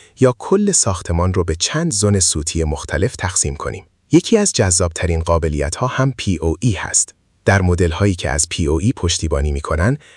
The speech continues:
هم برق و هم دیتا از طریق همون یک کابل شبکه منتقل می‌شه.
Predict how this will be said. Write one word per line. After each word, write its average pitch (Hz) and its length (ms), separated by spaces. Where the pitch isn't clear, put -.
هم 185 220
برق 98 400
و 85 80
هم 80 240
دیتا 78 600
از 101 160
طریق - 320
همون 170 400
یک 131 200
کابل 85 300
شبکه 71 440
منتقل 71 420
می‌شه. - 340